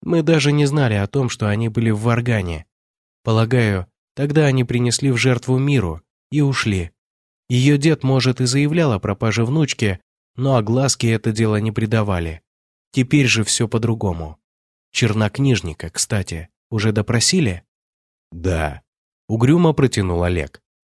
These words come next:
"Только этот гад ничего не говорит, даже под пытками.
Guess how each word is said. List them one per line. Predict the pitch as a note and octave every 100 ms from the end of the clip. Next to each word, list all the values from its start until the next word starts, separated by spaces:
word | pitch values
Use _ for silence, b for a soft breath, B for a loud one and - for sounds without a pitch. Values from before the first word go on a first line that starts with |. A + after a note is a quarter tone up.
| _ _
"Только | - G2 -
этот | G#2 F#2+ F#2
гад | F#2 G#2 F#2+
ничего | F#2 F#2 - G#2 G2+
не | G2
говорит, | F#2 G2+ G#2 F#2+ - - _ _ _
даже | - A2 A2+ G2
под | G2+ G#2 -
пытками. | F#2+ - E2 D2 C#2